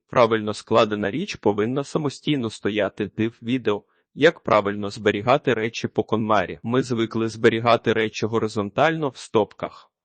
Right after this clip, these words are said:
Однак Марі Конно радить класти їх не горизонтально, а вертикально. У цьому є багато переваг. По-перше,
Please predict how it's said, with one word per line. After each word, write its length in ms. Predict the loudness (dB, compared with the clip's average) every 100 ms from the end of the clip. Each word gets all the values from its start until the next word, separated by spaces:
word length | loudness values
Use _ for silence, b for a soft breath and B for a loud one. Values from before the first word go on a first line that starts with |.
| _
Однак 400 | -2 2 0 2
Марі 280 | 2 2 0
Конно 400 | 0 -2 0 2
радить 340 | 2 2 -4
класти 460 | -2 0 0 -2 -6
їх 220 | -4 -4
не 120 | -4
горизонтально, 880 | -2 -4 -4 -6 -2 0 0 -2 -10 _ _ 0
а 80 |
вертикально. 800 | 2 2 0 0 2 2 0 -6 -8
У 120 | -6
цьому 300 | -4 -2 0
є 140 | 0
багато 420 | 2 4 2 2
переваг. 560 | -2 -4 -2 0 0 -2
По-перше, 640 | -4 0 2 2 0 -12